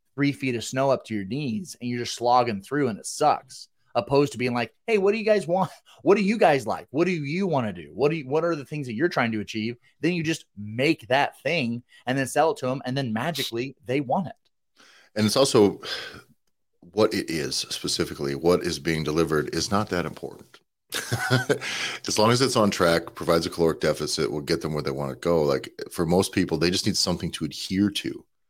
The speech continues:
Speaker 1: Exactly.
Speaker 2: Right? They're adhering to nothing. Therefore, they're always gonna be swinging a bit too hard or leaning a bit too far right or left or, or jumping a bit too far on the calories. There's just, they're always gonna be doing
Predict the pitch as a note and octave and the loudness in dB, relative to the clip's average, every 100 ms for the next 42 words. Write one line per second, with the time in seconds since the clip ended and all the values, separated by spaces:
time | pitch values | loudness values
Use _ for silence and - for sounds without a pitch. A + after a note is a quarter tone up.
0 | _ G2 F#2 - - E2+ E2 G#2 G2+ A2 | _ -16 -14 -8 -2 0 4 4 6 4
1 | G2 F2+ D#2+ D#2 F2 - - D2 C#2+ D#2 | 4 2 0 2 2 0 -2 -2 0 0
2 | D#2 E2+ E2 D2+ - - E2+ F2+ F2+ E2+ | 2 4 4 4 -2 2 4 6 6 6
3 | E2 D#2+ D2+ - D#2+ D2+ B1+ D2 D2 C#2+ | 4 2 -2 -4 -4 -4 -8 -8 -8 -8
4 | C2+ - - - D#2 D2+ D2+ C#2 B1 - | -8 -4 -4 -4 -4 -4 -4 -6 -6 -8
5 | - C#2 C2 C2+ C2 A#1+ A#1+ A#1+ B1 D2+ | -8 -8 -6 -2 -2 -2 -4 -8 -10 -6
6 | E2 D#2 D2 C2+ D2 D#2 D2 - C#2+ C2+ | -6 -4 -4 -4 -4 -6 -8 -4 -4 -2
7 | C#2 C#2 B1 B1+ C2 - - - A1 - | -2 -2 -4 -2 -2 -4 -8 -6 -6 -8
8 | - - - - D#2 D2+ F2 E2+ E2 D2+ | -18 -16 -16 -10 -6 0 2 2 0 0
9 | E2+ - - D2 - C#2 C#2 C#2 C2+ C#2 | -2 -2 -4 -4 0 2 2 2 -2 -4
10 | - B1+ B1+ A#1+ A#1 D#2+ F#2+ - F#2+ F#2+ | -2 -2 -2 -4 -4 0 0 2 4 6
11 | A2 A2+ A2 G#2 G2+ G#2+ G2+ | 8 6 4 4 6 6 4